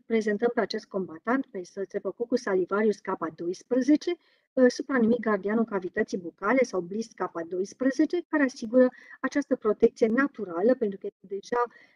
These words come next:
prezent de la nou născut față de infecție de tract, uh, respirator. El produce două bacteriocine, are și el la rândul lui, uh, muniție.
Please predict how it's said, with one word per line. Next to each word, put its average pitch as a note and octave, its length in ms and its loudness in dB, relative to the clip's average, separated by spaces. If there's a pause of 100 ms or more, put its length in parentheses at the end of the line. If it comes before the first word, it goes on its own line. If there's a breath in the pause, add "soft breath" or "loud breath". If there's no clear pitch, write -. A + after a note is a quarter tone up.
(120)
prezent A3+ 560 6
de G3 100 -12 (100)
la F3+ 80 -6
nou A3 220 6
născut G#3 520 2 (920)
față G#3+ 240 2
de G3 100 4
infecție F#3+ 500 2
de F3 200 0
tract, G#3 380 -4
uh, F#3+ 200 2
respirator. F3 580 0
El C4+ 180 4
produce B3+ 420 0
două G#3 440 8 (440)
bacteriocine, B3+ 840 0
are A#3 220 4
și - 140 -2
el A3+ 60 2
la G#3 120 0
rândul G3+ 260 -4
lui, G3+ 180 0 (280 soft breath)
uh, G3+ 240 2
muniție. G#3 720 0